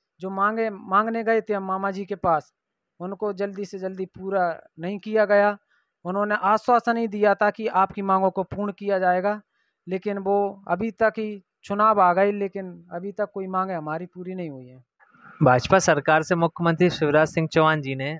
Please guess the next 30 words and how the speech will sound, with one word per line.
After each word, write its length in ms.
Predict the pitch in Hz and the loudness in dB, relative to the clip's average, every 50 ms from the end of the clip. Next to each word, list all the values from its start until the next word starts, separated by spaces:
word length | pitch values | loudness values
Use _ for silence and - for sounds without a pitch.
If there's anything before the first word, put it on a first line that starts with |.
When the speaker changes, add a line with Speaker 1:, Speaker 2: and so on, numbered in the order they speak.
| - | -2
Speaker 2:
आपके 280 | 151 143 147 139 _ 170 | 0 0 0 0 _ -2
हितों 280 | 151 131 - 139 135 127 | -4 -2 -2 -4 -6 -6
की 100 | 139 156 | -6 -8
रक्षा 340 | 147 143 - - - 147 | -8 -8 -8 -4 -4 -4
के 140 | 139 135 143 | -2 -2 -2
लिए 300 | 131 127 120 127 135 147 156 _ - | -4 -2 -4 -6 -8 -8 -10 _ -8
एक 120 | 156 151 _ - | -8 -6 _ 0
पैसा 280 | 156 151 151 151 160 | 2 2 2 4 2
एक्ट 240 | 156 156 156 _ - | 2 2 2 _ -6
भी 160 | 160 165 165 | -8 -6 -4
लाया 340 | 160 151 135 131 127 120 113 | 0 0 2 2 2 0 -4
है, 80 | 113 117 - _ _ _ _ _ _ _ _ | -6 -12 -16 _ _ _ _ _ _ _ _
श्योपुर 360 | - - 143 139 - 147 143 | -10 -8 -8 -6 -4 -6 -6
में 100 | 151 151 | -6 -4
पैसा 300 | - 151 147 143 - 151 | -2 -2 -2 0 0 -2
एक्ट 180 | 147 - _ 143 | -2 -2 _ -2
लागू 240 | 143 139 139 139 | 0 0 0 -2
करवाया 520 | 135 - 135 123 123 120 123 120 120 123 127 | -2 -2 -2 -2 -2 -2 -2 -2 -2 -4 -4
उन्होंने। 300 | 127 123 123 123 135 160 175 _ _ _ _ _ _ _ _ _ _ _ _ _ _ _ _ _ _ _ _ _ _ | -4 -6 -10 -10 -12 -16 -18 _ _ _ _ _ _ _ _ _ _ _ _ _ _ _ _ _ _ _ _ _ _
पैसा 280 | - 165 170 160 - 190 | 2 2 2 4 4 2
एक्ट 160 | 185 - - | 2 2 0
में 120 | 196 190 185 | 0 0 0
इतनी 200 | 175 - 196 190 | 0 -2 -4 -2
समितियां 540 | - 170 151 147 143 139 - 165 170 170 | -2 -4 -4 -4 -6 -6 -4 -2 -2 0
बनी 260 | 160 160 156 156 156 156 | 0 0 -2 -2 -4 -6
हैं 160 | 156 156 151 | -6 -6 -6
कि 100 | 156 156 | -2 0
आपके 420 | 156 151 151 151 _ - 165 160 | 2 2 2 0 _ -6 -8 -6
सारे, 460 | 151 - 139 131 135 147 147 151 151 | -2 -2 0 0 0 0 -2 -2 -4
अ, 340 | 147 107 123 139 139 139 139 | -6 -8 -10 -8 -6 -6 -6